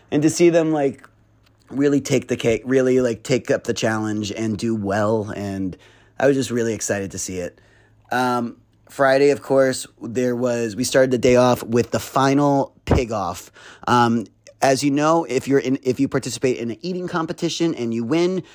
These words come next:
you get to be in a final pig off against the man himself, the pig, Billy. Um, Billy has been a winner of the pig off for the last twelve years. Facing against him this year was Freddie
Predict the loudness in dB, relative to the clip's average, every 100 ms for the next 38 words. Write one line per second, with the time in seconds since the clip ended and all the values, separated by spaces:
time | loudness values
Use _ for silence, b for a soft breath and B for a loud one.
0 | B -2 -2 -2 -2 -2 -2 -2 -2 -2
1 | 0 2 4 4 2 -2 B B -4 0
2 | 2 2 -2 -10 _ _ -2 2 2 2
3 | 2 0 -2 -2 -2 2 4 2 0 -8
4 | -4 0 2 2 0 -6 -10 _ _ _
5 | _ -8 -4 -4 -6 -12 b b b b
6 | -6 -4 -6 -2 0 2 0 -2 -2 -4
7 | -2 -2 0 2 2 2 0 0 2 2
8 | 4 4 0 -4 -4 -4 -4 -2 2 4
9 | 2 0 0 -2 -8 b b b -2 -2
10 | 0 -2 -2 -2 -4 -4 0 0 0 2
11 | 4 4 2 0 0 0 -4 -8 -2 2
12 | 4 4 2 0